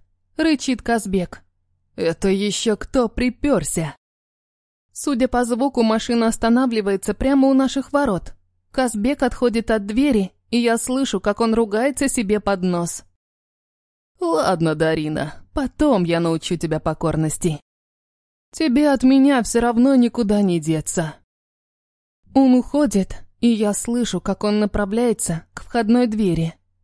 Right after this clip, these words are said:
Наступает тишина, прерываемая лишь стуком моего сердца. Прислушиваюсь к голосам, доносящимся со двора. Кто это там приехал? И почему именно сейчас?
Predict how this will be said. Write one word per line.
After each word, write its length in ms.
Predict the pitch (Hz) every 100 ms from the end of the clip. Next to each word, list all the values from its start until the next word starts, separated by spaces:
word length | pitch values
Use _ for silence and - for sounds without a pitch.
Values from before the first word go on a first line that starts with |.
| _
Наступает 680 | 254 269 - 277 277 285 269
тишина, 520 | 262 240 262 262 294
прерываемая 760 | 214 196 208 196 226 233 226 220
лишь 220 | 214 202
стуком 460 | - - 254 - 277
моего 460 | 269 277 247 180
сердца. 600 | 180 - 165 160 - 170 - _ _ _ _ _ _ _ -
Прислушиваюсь 760 | 269 233 - 214 - 196 196
к 60 | 190
голосам, 640 | 190 202 190 - 240 196 - _
доносящимся 920 | 208 247 269 277 311 285 294 269 294
со 160 | 277 285
двора. 460 | 247 285 277 175 - _ _ _ _ _ -
Кто 280 | - 294 302
это 200 | 302 285
там 240 | 269 247
приехал? 680 | 233 233 196 185 - 185 180 _ _
И 120 | 254
почему 600 | 240 254 - 247 233 269
именно 520 | 254 262 254 254 254 247
сейчас? 720 | - 240 - 190 170 -